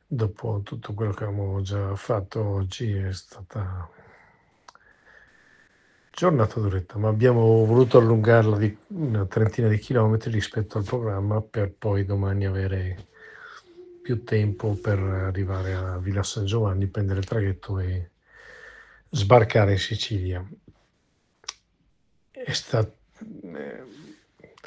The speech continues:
oggi abbiamo rivisto qualche ciclista, eh, erano gli ultimi due giorni in Basilicata Puglia, ne avevamo visti pochi, e oggi invece è una zona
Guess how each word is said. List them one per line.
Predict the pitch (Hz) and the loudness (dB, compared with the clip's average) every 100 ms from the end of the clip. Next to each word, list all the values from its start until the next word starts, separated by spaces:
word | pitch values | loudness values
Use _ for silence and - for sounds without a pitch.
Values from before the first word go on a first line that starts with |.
| - - - _ | -20 -20 -20 _
oggi | 143 120 120 120 117 117 | -2 2 4 6 6 8
abbiamo | 110 120 120 113 | 8 6 8 8
rivisto | 117 123 123 - 123 | 8 6 2 2 0
qualche | - 120 - | 4 2 2
ciclista, | 107 - 104 127 127 - - | 0 0 2 4 4 2 6
eh, | 151 139 120 113 110 107 | 8 8 6 6 6 6
erano | 110 107 107 101 101 | 4 4 2 0 -4
gli | 110 120 113 117 | -6 -6 -4 0
ultimi | 120 113 123 | 0 2 2
due | 113 113 | 4 4
giorni | 101 117 117 117 110 104 104 | 4 4 6 6 8 6 6
in | 95 - _ _ _ - - - - - | 2 -4 _ _ _ -20 -20 -20 -20 -6
Basilicata | 139 110 110 98 113 - 98 _ - - 240 180 | 0 4 4 4 0 0 -4 _ -20 -20 -12 -12
Puglia, | 113 131 123 117 | -6 -2 0 2
ne | 113 | 4
avevamo | 113 113 117 | 4 4 4
visti | 117 - - | 2 -2 -10
pochi, | - 123 110 - 170 | 2 2 2 0 0
e | 170 139 | 2 0
oggi | 131 127 127 131 | 0 0 2 2
invece | 117 120 113 135 | 4 2 2 2
è | |
una | 117 107 | 4 2
zona | 101 107 110 104 101 98 95 92 82 | 4 4 4 2 2 0 0 -2 -6